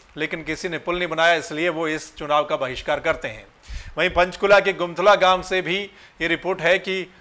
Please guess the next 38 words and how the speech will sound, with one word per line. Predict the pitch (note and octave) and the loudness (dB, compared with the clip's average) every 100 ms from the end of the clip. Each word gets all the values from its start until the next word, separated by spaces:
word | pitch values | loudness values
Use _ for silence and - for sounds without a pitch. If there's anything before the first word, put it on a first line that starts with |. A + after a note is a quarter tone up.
| - | -8
उन | F#3+ F#3+ | -6 0
गांव | E3 F3 | 4 4
वालों | E3+ E3+ E3+ | 4 2 2
ने | E3+ | -2
भी | D#3+ F#3 | -2 -4
मूलभूत | D#3+ F3+ D#3+ F3 - | -2 -4 -4 -6 -4
सुविधाओं | E3+ D3+ D3+ F#3 | -6 -2 2 2
की | F3 | 0
कमी | D#3 D3+ D#3 | -4 -4 -4
को | C#3 | -4
लेकर | C#3+ D#3 D#3 C#3+ - - - - | -2 2 4 2 0 -18 -18 -6
चुनाव | D#3 D#3 C#3 | 2 2 2
का | D#3 | -4
बहिष्कार | C3+ C3 - D3 C3+ | -4 -6 -2 -2 -2
किया | D#3 C3+ | -4 -6
है। | G2 - - - - - - | -8 -16 -20 -20 -20 -20 -8
लेकिन | C#3+ D#3+ D#3+ | -4 0 4
आप | E3+ | 2
सभी | - E3+ F3 | 2 -2 -2
वोट | D3 G#3+ | 0 0
जरूर | F3 F#3+ E3 | 2 0 0
कीजिए, | D#3 D3+ F3 G3 - - _ - | -4 -4 -2 -4 -6 -20 _ -2
बहिष्कार | D#3+ F3 - G#3 F3+ | 0 2 6 6 6
मत | E3 | -2
कीजिए, | F3 D3+ E3 F#3 F#3 - - - | -2 -2 0 -2 -4 -16 -12 -6
क्योंकि | F#3+ F#3+ G#3 G#3+ - - - | -4 0 0 0 -6 -16 4
पाँच | F#3 G#3 | 6 6
साल | G3+ G3+ F#3 | 8 6 6
के | F3+ | 6
बाद | F3 F#3+ | 8 8
देश | D3 F3 F3+ | 6 0 0
की | F3 | -2
सरकार | - D3+ F#3+ F#3 | -2 0 4 4
चुनने | F3+ D#3+ E3 | 2 -4 -2
का | D3+ | 0
वक्त | D3+ D3+ - | 2 2 4
आता | D3 F3+ D#3 | 6 8 6
है, | E3+ | 4